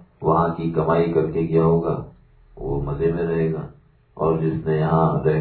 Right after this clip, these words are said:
کر یہاں کی رنگینیوں میں پھنس گئے، یہاں کی مصروفیت میں، مشغولیت میں زیادہ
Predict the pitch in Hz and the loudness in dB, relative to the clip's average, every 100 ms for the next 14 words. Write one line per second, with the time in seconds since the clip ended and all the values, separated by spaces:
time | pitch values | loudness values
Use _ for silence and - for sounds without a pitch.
0 | 90 90 90 - - _ - 78 82 82 | 0 0 0 -8 -14 _ -8 -4 -2 -2
1 | 82 80 80 80 80 82 82 80 80 82 | -2 -2 -2 -2 0 0 2 2 0 -2
2 | 78 90 90 - - - - 78 78 - | -2 4 6 6 2 0 -2 -2 -4 -2
3 | - 76 - 80 80 78 76 73 76 80 | -2 -2 2 2 2 -4 -4 -4 -4 -2
4 | 82 80 76 76 78 82 | 0 0 -2 0 0 2